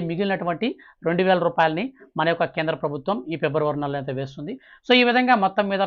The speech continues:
ఫిబ్రవరి నెలలో రైతులకు ఈ రెండు శుభవార్తలు అయితే వచ్చాయండి.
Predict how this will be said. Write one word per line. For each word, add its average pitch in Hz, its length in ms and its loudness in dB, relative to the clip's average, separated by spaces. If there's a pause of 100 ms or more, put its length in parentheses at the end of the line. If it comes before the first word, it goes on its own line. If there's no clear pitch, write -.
ఫిబ్రవరి 170 400 2
నెలలో 165 240 2 (520)
రైతులకు 214 520 4
ఈ - 20 0 (120)
రెండు 180 220 -2
శుభవార్తలు 160 440 -2
అయితే 143 180 -4
వచ్చాయండి. 143 460 -6